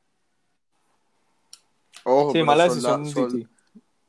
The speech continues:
Speaker 2: Menos
Speaker 1: ojo,
Speaker 2: mal,
Speaker 1: pero
Speaker 2: el Barça,
Speaker 1: Soldado
Speaker 2: el
Speaker 1: no se
Speaker 2: Barça
Speaker 1: ve
Speaker 2: no
Speaker 1: que
Speaker 2: perdió.
Speaker 1: corre lento. Yo lo vi que corría <laughs> bien rápido para tener treinta y cinco años.
Speaker 2: No.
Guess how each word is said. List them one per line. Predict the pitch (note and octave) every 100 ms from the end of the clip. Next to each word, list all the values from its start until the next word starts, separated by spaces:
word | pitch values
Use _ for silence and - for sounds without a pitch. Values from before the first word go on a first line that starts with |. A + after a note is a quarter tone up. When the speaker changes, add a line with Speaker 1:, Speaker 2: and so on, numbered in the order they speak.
| _
Speaker 2:
Menos | C3+ D3+ F3+
Speaker 1:
ojo, | C#3
Speaker 2:
mal, | F3 G3+
Speaker 1:
pero | - C#3
Speaker 2:
el |
Barça, | C3+ C3+
Speaker 1:
Soldado | A2+ A2
Speaker 2:
el | C#3+
Speaker 1:
no | C3+
se |
Speaker 2:
Barça | C3
Speaker 1:
ve | C3
Speaker 2:
no |
Speaker 1:
que | C3
Speaker 2:
perdió. | D3 C#3
Speaker 1:
corre | C3+ B2
lento. | D3 G#3+ C3 D3+ G#3+ _ _ _ _
Yo | - A2+
lo | G#2+ A2+
vi | B2+
que | D3+
corría | D#3+ - C#3+ C#3
<laughs> |
bien | D3+ D3+ E3
rápido | F3 F3+ G3+ F3
para | C#3+
tener | C3 C3+
treinta | C#3+ F#3+ C3+
y |
cinco | B2+ C3 C3+ B2+ C3+
años. | C#3 A2+ - _ _ _ _ _ _ _ _ _ _ _ _ _ _ _ _ _ _ _ _ _ _ _ _ _ _ _ _ _ _
Speaker 2:
No. | - B2+